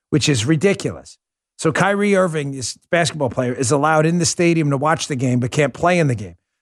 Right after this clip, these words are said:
So Kevin Durant was asked to comment on this. And this is what happens, by the way, ladies and gentlemen, when the gaslighting here, Biden and Jennifer Rubin and all of them are trying to do, isn't working. Rubin's figuring out people are smarter than her in a tweet. We're all starting to figure it out because we're starting to realize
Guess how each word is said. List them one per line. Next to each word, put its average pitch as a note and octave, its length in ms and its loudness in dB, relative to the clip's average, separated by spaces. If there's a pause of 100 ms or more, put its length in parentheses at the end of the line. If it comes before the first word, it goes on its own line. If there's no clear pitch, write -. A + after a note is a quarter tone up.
So F#3 140 2
Kevin A#3+ 280 2
Durant G#3 340 2
was C#3+ 140 0
asked C#3+ 220 -4
to B2+ 60 -6
comment D#3 400 0
on G2 160 -4
this. F2+ 220 -16 (240)
And F3 140 2
this B3+ 140 2
is C4+ 140 -4
what A3+ 220 2
happens, D#3+ 460 0
by B2+ 200 0
the B2+ 60 -4
way, A#2 160 -8
ladies B2 280 -6
and A#2+ 80 -14
gentlemen, C3+ 320 0
when C3 100 -2
the B2+ 80 -4
gaslighting D3+ 680 0
here, C3+ 220 -2
Biden C#3+ 400 0
and C3+ 100 -2
Jennifer C3 380 -2
Rubin C3+ 340 2
and B2 100 -2
all B2+ 120 0
of B2 60 -2
them C#3+ 80 -2
are B2+ 40 -2
trying C3+ 260 0
to C3 60 0
do, C3 300 0 (280)
isn't D3+ 300 2
working. D3 380 0
Rubin's D#3+ 400 2
figuring D3 420 0
out C3 180 0
people C#3 300 0
are A#2+ 60 0
smarter D3 420 2
than B2+ 160 -4
her A#2 220 -4
in B2 60 -2
a B2+ 60 -4
tweet. F#2+ 300 -16 (400)
We're F#3 160 4
all A3+ 140 4
starting G#3 440 2
to E3+ 60 -2
figure E3 400 0
it E3 60 4
out D#3 200 2
because C3 240 -4
we're D3+ 80 -2
starting E3+ 340 0
to D3+ 60 2
realize C#3+ 600 0